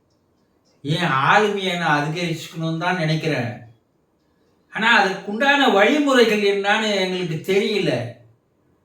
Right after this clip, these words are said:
அது யாரும் எங்களுக்கு சொல்லி கொடுக்கல. அட, பள்ளிக்கூடத்திலேயோ, கல்லூரியிலேயோ, பல்கலைக்கழகத்திலேயோ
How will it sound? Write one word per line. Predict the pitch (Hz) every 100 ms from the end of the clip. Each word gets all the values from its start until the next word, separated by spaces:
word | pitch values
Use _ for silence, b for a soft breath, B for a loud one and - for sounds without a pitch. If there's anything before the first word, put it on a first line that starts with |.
| _ _ _ _
அது | 202 226 220
யாரும் | 208 269 320 285
எங்களுக்கு | 247 226 202 196
சொல்லி | 220 240 254
கொடுக்கல. | 240 196 180 160 127 - - - _ _ _ _ _ _ _ _ _ _
அட, | 160 208 196
பள்ளிக்கூடத்திலேயோ, | 175 196 233 214 196 170 170 165 175 190 226 214 -
கல்லூரியிலேயோ, | 175 202 202 185 165 160 190 214 208 185
பல்கலைக்கழகத்திலேயோ | 185 185 202 185 170 165 170 160 160 156 160 196 226 196